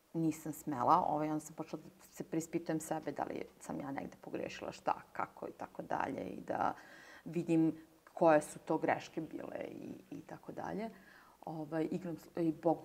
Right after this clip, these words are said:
hvala, ovaj, raspisuje se konkurs, meni dođu još kvalitetniji ljudi nego što su bili, i što se tiče majstora, i što se tiče inženjera,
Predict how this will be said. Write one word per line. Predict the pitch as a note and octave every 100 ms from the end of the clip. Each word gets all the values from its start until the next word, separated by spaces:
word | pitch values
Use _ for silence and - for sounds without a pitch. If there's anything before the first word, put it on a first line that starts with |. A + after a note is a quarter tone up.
| -
hvala, | D#3+ E3 F3 - -
ovaj, | D#3+ D#3 D#3 D3 D3 D3+ - _
raspisuje | D#3+ - D#3 -
se | - -
konkurs, | - F3 F#3+ F#3+ - - - -
meni | E3+ D#3+
dođu | E3+ E3 D#3+ D#3+ - -
još | E3+ E3+
kvalitetniji | - D3+ D3+ - C#3 - D3
ljudi | C#3+ - - -
nego | - -
što | -
su | - -
bili, | D3+ C#3 C#3+ F3+ - - - _
i | F#3
što | F#3+ E3
se | -
tiče | - D#3+ -
majstora, | C#3+ D3+ D#3 - - - - _ -
i |
što | - E3+
se | -
tiče | E3 D#3 - D3+
inženjera, | D3+ D3+ D#3 D3+ D#3+ E3